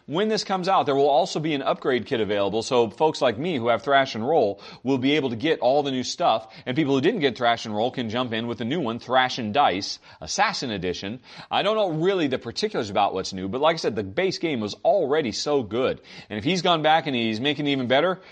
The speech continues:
count me in. I am excited. Number thirty-three, Thrash and Dice. Now number thirty-two. Oh my gosh, another reprint. I had not realized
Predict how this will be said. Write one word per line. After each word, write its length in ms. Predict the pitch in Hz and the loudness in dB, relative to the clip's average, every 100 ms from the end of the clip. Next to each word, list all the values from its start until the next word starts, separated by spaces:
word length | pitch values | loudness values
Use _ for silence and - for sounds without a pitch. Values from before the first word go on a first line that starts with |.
| - _ _ _ _ _ 104 - | -20 _ _ _ _ _ -14 -6
count 340 | 139 151 131 | 2 2 2
me 160 | 135 117 | 2 2
in. 220 | 107 69 | 0 0
I 180 | 85 127 | 0 0
am 100 | 131 | -2
excited. 480 | - 110 104 73 | 0 2 4 2
Number 160 | 78 87 | -4 -2
thirty-three, 520 | 131 151 - 98 67 | 0 0 0 -4 -6
Thrash 380 | - - 170 175 | -8 0 0 0
and 100 | 160 | -2
Dice. 340 | 92 76 - - _ _ _ _ _ _ _ _ _ _ | -2 -4 -10 -12 _ _ _ _ _ _ _ _ _ _
Now 200 | 95 110 | 0 2
number 200 | 131 123 | 2 -2
thirty-two. 560 | 117 123 147 143 135 95 - - | -2 0 0 2 0 0 -8 -6
Oh 180 | 208 320 | -2 0
my 120 | 240 | 0
gosh, 320 | 180 339 - | 0 -2 0
another 320 | 233 285 381 | -2 0 0
reprint. 340 | 262 359 302 175 | 0 0 0 0
I 140 | 208 | 2
had 140 | 311 285 | 0 0
not 200 | 277 214 | -2 0
realized 600 | 277 370 - 127 131 | 0 0 2 0 -2